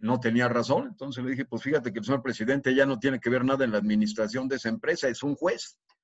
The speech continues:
Está bien que al juez le digan qué hacer y lo haga, ¿verdad? Pero lo tiene que decir el juez".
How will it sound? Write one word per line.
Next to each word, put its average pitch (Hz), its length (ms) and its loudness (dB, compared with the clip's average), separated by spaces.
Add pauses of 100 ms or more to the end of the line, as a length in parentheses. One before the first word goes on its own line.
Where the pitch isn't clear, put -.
(580)
Está 135 240 2
bien 139 160 0
que 123 100 0
al 113 80 2
juez 139 180 0
le 123 120 2
digan 127 260 0
qué 123 100 4
hacer 120 260 0
y 104 60 -4
lo 110 180 0
haga, 170 220 2
¿verdad? 92 340 -2
Pero 82 180 -6
lo 73 160 -14
tiene 90 300 -10
que 82 140 -16
decir 92 300 -12
el 101 80 -8
juez". - 420 -14